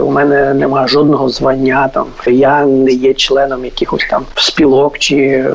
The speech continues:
угруповань письменників. Я, я взагалі в письменницьку тусовку не сильно вхожу, тому що, ну, я живу далеко.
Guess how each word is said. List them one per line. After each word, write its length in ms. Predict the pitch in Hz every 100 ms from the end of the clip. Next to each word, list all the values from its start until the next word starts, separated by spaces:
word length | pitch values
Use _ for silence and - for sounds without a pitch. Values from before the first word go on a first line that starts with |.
| 135 -
угруповань 800 | - 135 135 139 143 139 135
письменників. 720 | 135 139 - 135 139 127 - - - 131 - -
Я, 300 | 165 - - 156
я 140 | 165 233
взагалі 340 | 208 240 330
в 140 | -
письменницьку 560 | - - 156 147 - -
тусовку 420 | 165 - 139 -
не 120 | 135
сильно 260 | 127 - 143
вхожу, 280 | - 180 180
тому 200 | - -
що, 140 | - - - - -
ну, 80 |
я 120 | 175 190
живу 240 | 180 139
далеко. 260 | 127 131